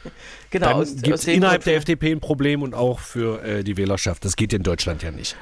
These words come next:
Speaker 1: Okay, ich hab, äh, ich würde dir die Frage stellen,
Speaker 2: Ja.
Speaker 1: äh, also keine Schätzfrage, sondern
Speaker 2: Hm.
Speaker 1: eine, äh, Fantasiefrage. Was wird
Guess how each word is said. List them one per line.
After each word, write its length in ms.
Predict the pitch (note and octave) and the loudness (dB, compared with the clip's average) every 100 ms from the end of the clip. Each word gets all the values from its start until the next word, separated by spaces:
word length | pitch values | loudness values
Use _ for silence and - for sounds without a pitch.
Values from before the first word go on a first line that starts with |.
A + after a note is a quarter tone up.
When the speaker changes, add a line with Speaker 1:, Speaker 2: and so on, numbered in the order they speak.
| - | -6
Speaker 1:
Okay, 340 | F#3 A3+ E3 - - - | 0 0 0 -6 -14 -6
ich 200 | G#3 A#3+ | 0 0
hab, 220 | A#3+ - | 0 0
äh, 220 | D#3 G3 F3 | 0 0 -2
ich 220 | - - | -8 0
würde 180 | A3 G#3+ | 0 -2
dir 160 | G3+ F#3+ | -4 -4
die 80 | |
Frage 360 | F#3 D#3 E3 F#3 | -2 -2 -2 -2
stellen, 380 | - F3+ F3 F3+ | -2 0 0 2
Speaker 2:
Ja. 160 | C3+ - - | 0 -2 -6
Speaker 1:
äh, 260 | - D#3+ D#3+ - - - - | 0 2 0 -6 -20 -20 -4
also 240 | D3 C3+ D3 | -2 -2 -2
keine 240 | D3 C#3+ | -2 0
Schätzfrage, 480 | G3+ G#3+ - F#3 F3 | -2 -2 -2 -2 0
sondern 240 | E3+ D#3 B2+ | 0 0 2
Speaker 2:
Hm. 40 | |
Speaker 1:
eine, 280 | C#3+ C3+ - | 2 2 0
äh, 260 | C3+ B2 - | 0 -2 -4
Fantasiefrage. 800 | D#3 D3 D3+ F#3 - F3 F3 - - - | -4 -2 -4 -4 -4 -2 -4 -8 -16 -2
Was 500 | C3 F3 - - - | -2 0 -2 -4 -2
wird 220 | F#3+ G3+ | -2 -2